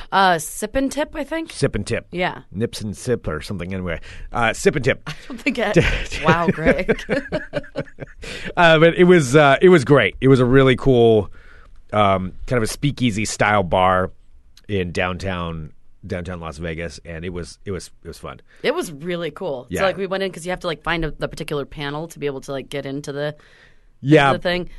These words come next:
Speaker 1: which is
Speaker 2: but
Speaker 1: just, like, the one panel that's not a window. <laughs>
Speaker 2: But then the, then the guy behind there was just, like, the guy who you, you could clearly see through the, uh, window. He just opened up and he's like, "Yeah, just come on in."
Speaker 1: Yeah.
Speaker 2: <laughs> So
Speaker 1: <laughs> We're like,
Speaker 2: we're like,
Speaker 1: "Okay, I
Speaker 2: "Okay."
Speaker 1: thought we had to figure it out."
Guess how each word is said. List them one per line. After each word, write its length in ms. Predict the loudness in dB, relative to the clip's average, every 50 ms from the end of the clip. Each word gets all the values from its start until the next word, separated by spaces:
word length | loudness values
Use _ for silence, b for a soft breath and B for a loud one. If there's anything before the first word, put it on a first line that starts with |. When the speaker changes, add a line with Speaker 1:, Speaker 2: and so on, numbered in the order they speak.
| b b -10
Speaker 1:
which 180 | -6 2 2
is 120 | 2 2 2
Speaker 2:
but 40 |
Speaker 1:
just, 140 | 0 -4 -2
like, 200 | -2 -4 -4 -6 -12 -18 -18 -20 -20 -20 -8 -4
the 100 | -4 -2
one 220 | -2 -4 -4 -4
panel 220 | -6 -6 -6 -6 -6
that's 140 | -8 -6 -6
not 160 | -6 -4 -4
a 40 | -6
window. 300 | -6 -8 -6 -2 0 0 0 0 -4
<laughs> 140 | -8 0 2
Speaker 2:
But 80 | 6
then 160 | 8 8 8 8
the, 100 | 6 4
then 340 | 4 2 2 4 6 6 6
the 80 | 6
guy 320 | 6 6 6 6 6 6 6
behind 440 | 6 4 6 6 4 4 4 2 4
there 220 | 6 6 6 6
was 240 | 4 4 4 4 4
just, 240 | 4 2 0 2 4
like, 240 | 4 4 4 2 0
the 100 | -2 0
guy 180 | 2 4 6 6
who 60 | 4
you, 180 | 4 2 -2 -2
you 140 | 0 0 0
could 220 | 0 -2 -4 -4 -2
clearly 320 | 0 2 2 2 2 0
see 220 | -2 -2 -2 -4 -4
through 300 | -2 -2 -2 0 0 0
the, 280 | 0 0 0 0 0
uh, 180 | 0 0 0 0
window. 440 | 0 -2 0 2 2 2 2 2 -2 0
He 100 | 2 4 4
just 120 | 6 6
opened 180 | 4 4 4 4
up 120 | 4 4 4
and 20 |
he's 100 | 2 2
like, 180 | 0 -2 -2 B B B B -2
"Yeah, 180 | 4 6 6 8
just 140 | 6 4 2 2
come 140 | 2 4
on 140 | 4 2 2
in." 100 | 0 -6 -16 -14 -8
Speaker 1:
Yeah. 180 | -6 -4 -4 -2
Speaker 2:
<laughs> 40 | 0
So 100 | 2 4
Speaker 1:
<laughs> 120 | 6 6
We're 80 | 8 6
like, 560 | 8 6 6 6 4 6 6 6 6 6 4
Speaker 2:
we're 160 | 4 6 6 6
like, 120 | 6 6
Speaker 1:
"Okay, 80 | 4 4
I 100 | 4 4 2
Speaker 2:
"Okay." 80 | 2 0
Speaker 1:
thought 100 | -2 -2
we 100 | -2 -2
had 140 | -2 -4 -4
to 80 | -4 -6
figure 320 | -8 -8 -6 -4 -4 -4
it 100 | 0 2
out." 180 | 2 0 0